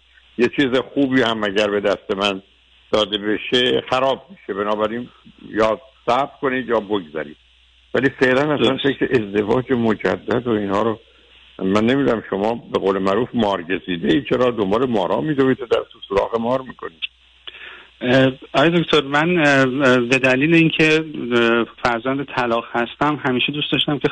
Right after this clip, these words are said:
Speaker 2: خانواده داشته باشم و
Speaker 1: خب،
Speaker 2: می‌بینید
Speaker 1: داشته
Speaker 2: که
Speaker 1: باشید.
Speaker 2: چه
Speaker 1: منم هزار
Speaker 2: اشتباهاتی
Speaker 1: تا چیز
Speaker 2: کردم
Speaker 1: دوست داشتم.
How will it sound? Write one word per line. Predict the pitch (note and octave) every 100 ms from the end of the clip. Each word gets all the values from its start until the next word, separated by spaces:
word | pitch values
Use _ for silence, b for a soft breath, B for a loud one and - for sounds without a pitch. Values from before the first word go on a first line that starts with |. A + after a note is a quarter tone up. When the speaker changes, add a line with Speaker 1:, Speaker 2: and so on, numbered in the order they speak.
| -
Speaker 2:
خانواده | C3+ B2 A#2+ C3+
داشته | C3+ A2 -
باشم | G#2+ - A2 G#2+
و |
Speaker 1:
خب، | A2+
Speaker 2:
می‌بینید | A2 A2+
Speaker 1:
داشته | A#2+ -
Speaker 2:
که | F2
Speaker 1:
باشید. | - - B2+ A#2+
Speaker 2:
چه |
Speaker 1:
منم | B2+ B2+
هزار |
Speaker 2:
اشتباهاتی | A2+ B2+ B2+
Speaker 1:
تا |
چیز | B2 C3+
Speaker 2:
کردم | B2+ B2
Speaker 1:
دوست | B2+ A#2+
داشتم. | E2+